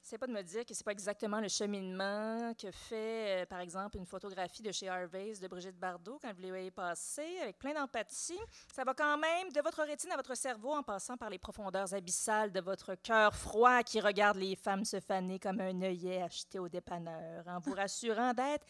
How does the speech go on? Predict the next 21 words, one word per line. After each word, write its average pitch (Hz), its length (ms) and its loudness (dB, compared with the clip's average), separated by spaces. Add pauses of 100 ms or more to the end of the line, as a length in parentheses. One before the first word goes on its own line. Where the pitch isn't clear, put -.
(220)
un 311 180 6
peu 370 240 4
moins 349 280 2
laide 233 580 -2
qu'elle. 190 580 2
<laughs> 349 580 8
On - 60 2
est 277 240 8
tous 349 180 4
des 220 220 0
animaux. 208 400 2
Bon, 269 180 10 (760)
ça - 160 6
a 381 160 12
mal 392 200 12
vieilli, 233 460 6
on 269 60 6
y 320 100 0
arrive. 202 240 0
Alors, 349 240 12
Néni, 403 400 6